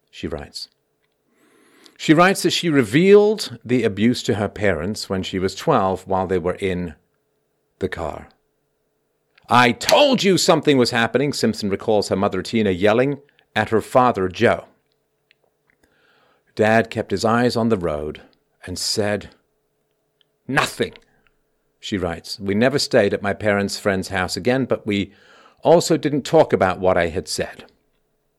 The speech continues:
This is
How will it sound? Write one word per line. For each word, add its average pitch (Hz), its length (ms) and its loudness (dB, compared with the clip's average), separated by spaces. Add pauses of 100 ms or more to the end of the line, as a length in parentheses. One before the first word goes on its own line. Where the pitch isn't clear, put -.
(3500)
This 214 560 6 (120)
is 135 480 6